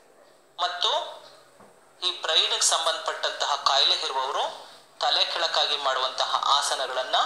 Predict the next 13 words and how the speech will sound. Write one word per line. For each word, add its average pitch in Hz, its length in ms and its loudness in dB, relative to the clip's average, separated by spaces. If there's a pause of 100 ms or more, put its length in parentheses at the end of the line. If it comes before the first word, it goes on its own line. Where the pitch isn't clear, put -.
(480)
ಮಾಡಬಾರ್ದು. 120 640 0 (1600)
ಇನ್ನು 226 540 -2 (300)
ನಿಮ್ಮ 165 200 0 (500)
ಕತ್ತಿನಲ್ಲಿ 202 600 2
ಏನಾದ್ರೂ 160 500 0
ತೊಂದರೆ 156 360 -4
ಇರುವವರು 156 420 -4
ಕೂಡ 160 180 -4 (840)
ನಿಮ್ಮ 160 180 -2
ಕತ್ತಿನ 160 500 -4
ಮೇಲೆ 180 640 0
ಭಾರ 170 460 4
ಬೀಳುವಂತಹ 147 500 -2